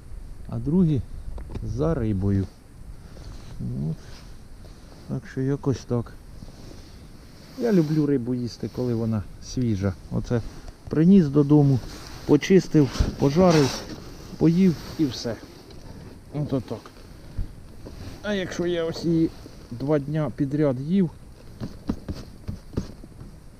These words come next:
то якби і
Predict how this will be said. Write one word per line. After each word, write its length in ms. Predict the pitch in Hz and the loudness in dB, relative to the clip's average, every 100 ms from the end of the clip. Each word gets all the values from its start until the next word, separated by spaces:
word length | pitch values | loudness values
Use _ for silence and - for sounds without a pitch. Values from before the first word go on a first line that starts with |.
| - - - - - - - - - - - - - | -20 -20 -20 -20 -20 -20 -20 -20 -20 -20 -20 -20 -10
то 160 | 135 135 - - - - - - - - - | -8 -8 -12 -20 -20 -20 -20 -20 -20 -16 -6
якби 440 | 139 143 123 139 - - - - - - - - - - - - - - - - - - - - - - - - - - - - - - - - - - - - - - - | -2 -2 0 -2 -2 -16 -20 -20 -20 -20 -20 -18 -16 -16 -16 -16 -18 -18 -16 -16 -18 -20 -20 -20 -20 -20 -20 -20 -20 -20 -20 -20 -20 -20 -20 -20 -20 -20 -20 -20 -20 -20 -16
і 60 | - | -8